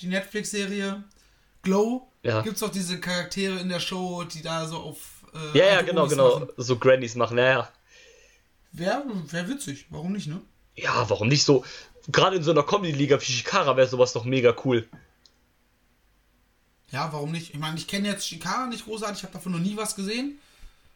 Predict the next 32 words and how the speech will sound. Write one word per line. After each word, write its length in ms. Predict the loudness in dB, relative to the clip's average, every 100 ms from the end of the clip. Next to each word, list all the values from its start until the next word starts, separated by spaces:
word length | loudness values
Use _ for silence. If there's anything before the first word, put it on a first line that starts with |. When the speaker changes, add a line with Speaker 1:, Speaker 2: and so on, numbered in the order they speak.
| _ -10
Speaker 1:
Aber 480 | -4 -2 -4 -6 -12 _ _ _ _ _ -12
warum 200 | -6 -4
nicht? 200 | -6 -10 _ _ _ _ _ _ _ _ _ -8
Speaker 2:
Eben. 220 | -6 -6 -8 -16 -6
Speaker 1:
Go 120 | -4
for 140 | 0
Speaker 2:
Ähm, 120 | 0 -2
Speaker 1:
it. 140 | -8 _ _ 0
Speaker 2:
genau, 400 | 2 6 4 2 -2
aber 220 | 4 4
bevor 300 | 4 4 4
es 80 | 6
ja 80 | 6
Speaker 1:
Wir 80 | 6
Speaker 2:
dann 20 |
zu 80 | 6
Speaker 1:
schenken 160 | 4
Speaker 2:
die 60 | 2
Speaker 1:
euch 160 | 2 2
die 180 | 2
Idee, 300 | 2 2 2
die 220 | 2 0 4
garantiert 420 | 4 4 2 -2
noch 120 | -4
kein 280 | -4 -2 -2
anderer 320 | -2 -4 -6
vor 260 | -8 -6 -6
uns 160 | -6 -10
hatte. 200 | -16 -4
Speaker 2:
<laughs> 60 | -4 -2 -4 -2 -2 -4 -14 -16 -18 -18 -20 -20 _ _ _ _ _ _ _ _ _ _ _ _ _ -10
Genau. 400 | -8 -4 -4 -4 _ _ _ _
Ähm, 500 | 2 2 2 -4 -8